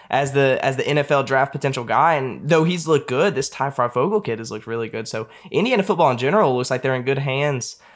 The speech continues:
uh, as far as talent goes, uh, for the rest of this season. And then if, if Penix Junior and that young defense,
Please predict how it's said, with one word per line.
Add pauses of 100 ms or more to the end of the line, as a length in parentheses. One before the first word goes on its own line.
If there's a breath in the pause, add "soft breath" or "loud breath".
(200 soft breath)
uh,
as
far
as
talent
goes,
uh,
for
the
rest
of
this
season.
And
then
if,
if
Penix
Junior
and
that
young
defense,